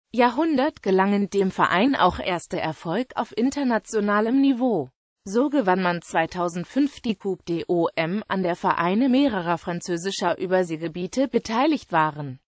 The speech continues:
Zweitausendacht folgte der Gewinn der Coupe des Guyanes de Football, an der Vereine der drei südamerikanischen Festlandstaaten Französisch-Guyana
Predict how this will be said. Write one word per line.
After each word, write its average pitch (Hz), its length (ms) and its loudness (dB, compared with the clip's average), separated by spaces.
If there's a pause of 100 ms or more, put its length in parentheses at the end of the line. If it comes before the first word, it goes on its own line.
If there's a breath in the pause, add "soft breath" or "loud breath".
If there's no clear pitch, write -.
(340)
Zweitausendacht 208 840 0
folgte 175 400 -2
der 180 140 2
Gewinn 185 340 0
der 226 100 4
Coupe 196 280 -6
des 170 180 -8
Guyanes 226 640 0
de 269 240 -2
Football, 175 520 -2
an 180 160 -2
der 165 120 0
Vereine 175 500 0
der 170 160 0
drei 185 300 -2
südamerikanischen 190 1200 -2
Festlandstaaten 170 1080 -4
Französisch-Guyana 175 1600 -4